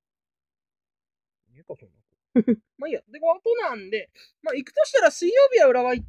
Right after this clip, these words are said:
て、金曜日は川崎競馬にね、おに-、あの、お兄ちゃんの応援馬券で買いに行って、ゴールデンウィーク中はぐうたらしましょうかね。っていう感じで終わりにしときたいと思います。ではまた次回の動画で、って前に登録バーだけ書いておこう。せめて終わらせんならこっちの子で終わらそう。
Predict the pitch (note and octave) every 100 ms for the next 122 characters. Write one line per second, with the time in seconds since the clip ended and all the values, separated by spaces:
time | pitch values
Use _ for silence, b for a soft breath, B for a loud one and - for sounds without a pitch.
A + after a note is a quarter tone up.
0 | - A#3 A3+ - _ _ _ - F#4+ A#4+
1 | G#4+ C4+ B3 C#4+ G#4+ - C5 D#4 F#3+ G3+
2 | G3+ A3 B3 G3+ G3 G#3 B3 F#4 F4+ G#3
3 | G#3+ A3+ C#4 B3+ F3 F3 F3+ F#3+ - -
4 | _ _ _ _ _ _ F3 G3+ A3 A#3
5 | A#3+ _ - C4+ C#4 C#4+ C#4+ D4 C#4 C4
6 | D#4 E4+ - E3+ F3+ B3 - _ - D#4
7 | E4+ F4+ F#4+ A3 A3+ A3+ - G#3+ E3+ D4+
8 | G#3 D3 B2+ B2 A3 _ _ - F#4 A#4+
9 | G4+ D4 E4 F4 D4+ C4+ A3+ G#3+ _ _
10 | G#3+ A3 G#3+ E3 D3+ D#3 _ F#3 G#3+ A3+
11 | C#3 _ A2+ A2 A#2 G2 _ _ _ _
12 | _ _ _ D4+ C4 D3 E3+ A3+ C#4 A#3+
13 | A#2+ A2+ _ D3 C#3+ C#3+ C3 _